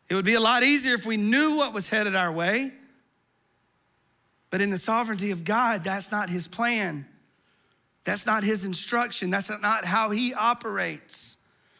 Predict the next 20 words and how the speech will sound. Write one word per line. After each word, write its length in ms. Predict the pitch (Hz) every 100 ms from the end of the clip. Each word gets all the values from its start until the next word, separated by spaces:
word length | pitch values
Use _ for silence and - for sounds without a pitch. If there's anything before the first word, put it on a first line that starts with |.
| _ - -
And 80 | 175
so 140 | 214
James 480 | 190 165 233 269 233
is 120 | 214
making 400 | 180 220 247 220
the 80 | 214
believer 600 | 180 196 214 240 214 226
aware 640 | 208 190 208 220 196 151 - _ _ _ _ _ _ -
that 120 | 175
here's 260 | 226 254
when 320 | 202 233 285 285
the 80 |
trials 460 | 285 277 277 277 262
will 120 | 269
come, 380 | 214 240 165 117 - _ _ - _ _ - _ _ _ _ _ _ _ _ _ _ - -
when 100 | 139
you 100 | 143
least 300 | 147 156 -
expect 480 | - - 135 -
it. 80 | -